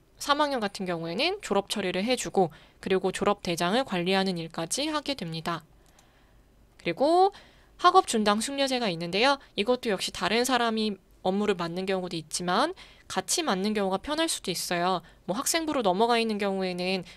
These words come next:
교무부에서 하지 않겠지만 교무부에서 하는 경우에는 보통 학적이 맞습니다. 그래서 무단결석과 관련해서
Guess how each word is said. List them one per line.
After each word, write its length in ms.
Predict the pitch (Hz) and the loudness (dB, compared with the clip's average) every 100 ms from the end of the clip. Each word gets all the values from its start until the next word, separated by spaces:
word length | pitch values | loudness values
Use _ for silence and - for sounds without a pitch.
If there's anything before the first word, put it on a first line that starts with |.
| - | -4
교무부에서 480 | 190 208 208 202 226 | 0 0 0 -2 -2
하지 160 | 220 | -4
않겠지만 600 | 170 165 185 - 202 202 - - - | -4 -4 -6 0 2 2 0 -18 -6
교무부에서 540 | 220 262 262 254 247 233 | 0 2 2 0 0 -2
하는 180 | 240 | -2
경우에는 500 | 214 185 175 175 277 | -2 -2 -2 -2 -4
보통 360 | 311 165 - 170 | -4 -10 -6 -6
학적이 340 | 233 - 247 214 | -6 -4 -4 -4
맞습니다. 680 | 160 - 175 165 185 175 165 - - | -4 -6 -6 0 2 2 -2 -18 -12
그래서 480 | - 170 175 220 311 - - - | -6 -2 2 4 2 -2 -20 -8
무단결석과 640 | 180 254 285 277 - 226 | 0 2 4 2 2 -2
관련해서 640 | 202 175 185 180 - 190 | -2 -2 -2 -2 0 -2